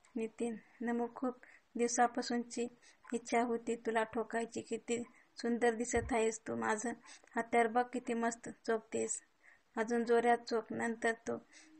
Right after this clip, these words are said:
तिला सोफ्यावर झोपवला व तिच्यावर झोपून किस करू लागला. हळूहळू तिच्या फटीत बोट टाकला तशी ती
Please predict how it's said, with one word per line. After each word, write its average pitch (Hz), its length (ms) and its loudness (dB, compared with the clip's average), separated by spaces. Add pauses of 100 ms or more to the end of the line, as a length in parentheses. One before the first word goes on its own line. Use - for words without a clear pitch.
(120)
तिला 233 160 4
सोफ्यावर 233 520 2
झोपवला 226 540 -2
व 220 40 0
तिच्यावर 226 480 0 (340)
झोपून 233 280 0 (100)
किस 233 160 0
करू 226 260 0
लागला. 214 340 0
हळूहळू 226 500 2
तिच्या - 340 -6 (480)
फटीत 233 280 2
बोट 220 260 -2 (420)
टाकला 220 340 0
तशी 233 300 -4
ती 233 260 -4